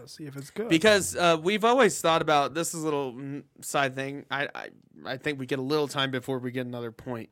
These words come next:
Speaker 1: Yeah, yeah.
Speaker 2: Um, w-, yeah, we love
Speaker 1: We get a
Speaker 2: drinking.
Speaker 1: grace period
Speaker 2: We, we
Speaker 1: before
Speaker 2: love
Speaker 1: this
Speaker 2: drinking,
Speaker 1: kind
Speaker 2: right?
Speaker 1: of
Speaker 2: We're not drunk podcasts. However, I have played around with the idea,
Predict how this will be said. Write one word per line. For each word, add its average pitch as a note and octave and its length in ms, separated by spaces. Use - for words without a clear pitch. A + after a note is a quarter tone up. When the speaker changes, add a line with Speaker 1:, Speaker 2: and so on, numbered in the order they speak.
Speaker 1:
Yeah, A#2+ 200
yeah. B2 500
Speaker 2:
Um, A#2+ 200
w-, C3+ 240
yeah, F#3 220
we B2+ 160
love D#3+ 300
Speaker 1:
We F#3 80
get G#3 160
a F#3+ 80
Speaker 2:
drinking. D3 120
Speaker 1:
grace E3+ 300
period C#3+ 440
Speaker 2:
We, C3+ 80
we B3 100
Speaker 1:
before B3 240
Speaker 2:
love C4+ 220
Speaker 1:
this E3 80
Speaker 2:
drinking, F#3+ 400
Speaker 1:
kind C#3+ 100
Speaker 2:
right? D#3 160
Speaker 1:
of F3 80
Speaker 2:
We're F3 100
not F3 240
drunk E3+ 240
podcasts. - 800
However, F#3+ 720
I F3+ 200
have G3 180
played F#3+ 260
around D3+ 260
with C3 140
the C3+ 140
idea, A#2+ 460